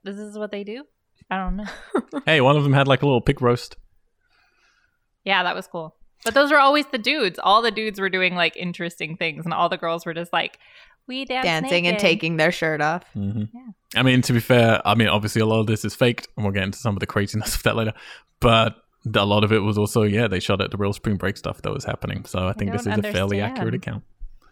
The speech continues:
Speaker 3: of how this particular spring break happens.
Speaker 1: My
Speaker 3: My
Speaker 1: little brother went to spring break. I should ask him.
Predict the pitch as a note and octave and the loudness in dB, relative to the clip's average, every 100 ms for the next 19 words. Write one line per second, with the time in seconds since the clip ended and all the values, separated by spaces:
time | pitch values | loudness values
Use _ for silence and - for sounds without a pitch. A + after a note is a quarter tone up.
0 | _ _ _ - A2 G2 F#2 G2 - - | _ _ _ -4 -2 0 0 0 -2 -4
1 | G2+ G2 F#2+ - G2 F2+ G2 - F#2 F#2+ | -4 -2 -4 -2 -4 -2 -4 -4 -10 -12
2 | - - - - - G#3+ B2+ A#2+ E3+ E3 | -14 -20 -20 -8 0 4 4 4 2 0
3 | D#3+ D#3+ D#3+ - F3 E3 D#3+ D#3 F3 G3 | -2 -4 -6 -2 -2 -2 -6 -4 -6 -6
4 | F#3+ E3 - D#3+ D3+ | -8 -10 -12 -16 -16